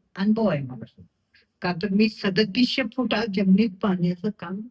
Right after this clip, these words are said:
करत गेलेलं आहे. जमीन हा, जमीन म्हणजे जमिनीतला सदतीसशे फूट म्हणजे तीन हजार सहाशे फूट, तेवढं माझी टीप बघायची नाही, उलपट्या बावली नाही, ही माझी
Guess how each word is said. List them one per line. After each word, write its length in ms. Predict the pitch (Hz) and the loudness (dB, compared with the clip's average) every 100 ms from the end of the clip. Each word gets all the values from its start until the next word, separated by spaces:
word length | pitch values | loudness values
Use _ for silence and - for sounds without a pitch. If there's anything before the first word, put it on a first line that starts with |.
| - | -8
करत 260 | 208 233 247 | -4 -2 2
गेलेलं 340 | 208 143 135 | 2 2 -4
आहे. 140 | 180 _ _ - _ _ _ 170 | -8 _ _ -20 _ _ _ -2
जमीन 400 | 180 180 180 127 - _ _ _ | 2 2 2 -2 -12 _ _ _
हा, 200 | - 185 | -8 -6
जमीन 440 | 196 180 180 226 | -4 -4 -4 -4
म्हणजे 240 | 233 220 240 | -4 -4 -2
जमिनीतला 580 | 214 202 208 226 - 233 | 0 2 2 0 -4 -12
सदतीसशे 680 | 240 - 208 226 220 247 - | -8 -2 0 0 -2 -4 -4
फूट 180 | 226 233 | -4 -4
म्हणजे 180 | 208 233 | -4 -4
तीन 240 | 240 240 220 | -4 -2 -2
हजार 220 | 190 202 | -2 -4
सहाशे 480 | - 233 - - 180 | -4 -6 -6 -4 -6
फूट, 160 | 165 - _ _ _ _ | -6 -12 _ _ _ _
तेवढं 240 | 175 170 | -6 -2
माझी 220 | 185 175 185 - | -4 -4 -6 -4
टीप 220 | 226 233 156 | -4 -2 -2
बघायची 400 | 165 180 165 147 | 0 0 0 -6
नाही, 120 | - _ _ _ | -12 _ _ _
उलपट्या 500 | 185 170 175 185 208 | -8 -6 -4 -2 -2
बावली 540 | 190 190 160 147 151 143 | -2 -2 -2 -4 -4 -6
नाही, 120 | 123 - _ _ _ _ _ _ | -6 -12 _ _ _ _ _ _
ही 260 | 165 147 - | -8 -8 -6
माझी 320 | 175 147 196 | -6 -6 -8